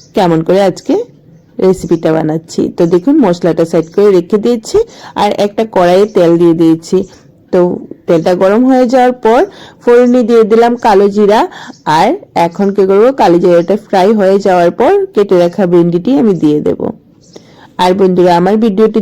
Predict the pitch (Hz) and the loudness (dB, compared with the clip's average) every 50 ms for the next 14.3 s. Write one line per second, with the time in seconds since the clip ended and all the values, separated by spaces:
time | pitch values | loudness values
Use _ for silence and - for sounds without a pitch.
0 | 185 190 175 170 - 208 185 196 180 185 180 185 180 180 175 190 185 190 175 170 | 0 0 -2 0 0 0 0 0 0 0 -2 -2 0 0 0 2 0 0 0 0
1 | 175 175 175 185 190 196 196 208 196 - 180 175 175 - - 214 214 226 202 202 | 0 2 2 2 2 2 0 0 -2 -2 -6 -6 -6 -4 -4 -2 -2 0 0 0
2 | 196 196 196 196 - 190 185 190 214 226 220 226 214 214 220 220 226 214 208 196 | 0 0 -2 -2 0 2 4 4 4 2 2 0 0 0 0 0 0 0 0 0
3 | 214 208 208 208 208 - 196 180 - - - 180 180 185 185 - - 180 180 185 | -2 0 0 -2 0 0 -4 -4 -4 -2 0 0 0 0 -2 -2 0 0 0 2
4 | 180 180 175 220 294 320 - - - - - - - - 180 208 214 - 202 196 | 0 0 -2 -2 -2 -4 -6 -14 -20 -20 -20 -14 -6 -4 -4 -2 -2 -2 -2 -2
5 | - 170 - 180 170 - 196 190 185 175 170 165 170 170 175 196 202 220 208 - | -2 -2 -4 -4 -2 0 0 0 2 2 2 2 0 0 0 0 0 0 0 0
6 | - 185 175 160 151 151 156 160 160 180 202 214 - 220 208 208 - 208 170 165 | -2 0 0 0 0 0 0 0 0 0 -2 -2 -2 -2 -2 0 0 0 0 0
7 | 156 160 - 170 175 247 254 269 226 202 165 160 185 190 202 202 160 139 - 151 | 0 -2 -4 -4 -2 0 0 2 2 0 0 0 0 0 0 0 0 -2 -2 -2
8 | 156 156 151 165 170 - 254 262 262 - 175 165 151 165 170 - 180 175 175 - | -2 -2 -2 -4 -4 -2 -2 -2 0 0 -2 -2 -2 -2 -2 -2 -2 -2 -2 -2
9 | 180 180 - - - - - _ _ - - 226 226 190 185 165 165 - 254 285 | -4 -6 -14 -20 -20 -20 -20 _ _ -6 -2 -2 0 2 0 0 0 0 0 0
10 | 302 302 - - - - - - - 185 202 202 190 185 180 196 185 185 196 180 | 0 0 -4 -14 -20 -20 -18 -8 -2 0 2 2 2 2 0 0 0 0 -2 -2
11 | 170 175 175 180 190 202 196 - - - 156 151 175 175 202 285 381 - - - | -2 0 0 2 2 0 -2 -4 -6 -4 -2 -2 0 0 0 0 -2 -4 -8 -20
12 | - - - - - 180 170 170 - - 170 175 180 220 220 - - - - _ | -20 -20 -8 -4 -4 -4 -4 -4 -2 -2 0 0 0 0 -2 -6 -16 -18 -20 _
13 | - 214 214 214 208 190 175 165 160 156 156 156 - - 180 180 - - - - | -2 0 2 2 2 2 2 2 2 0 0 -2 -6 -6 -6 -6 -6 -8 -18 -20
14 | - - - - - 185 | -20 -20 -20 -8 -2 -2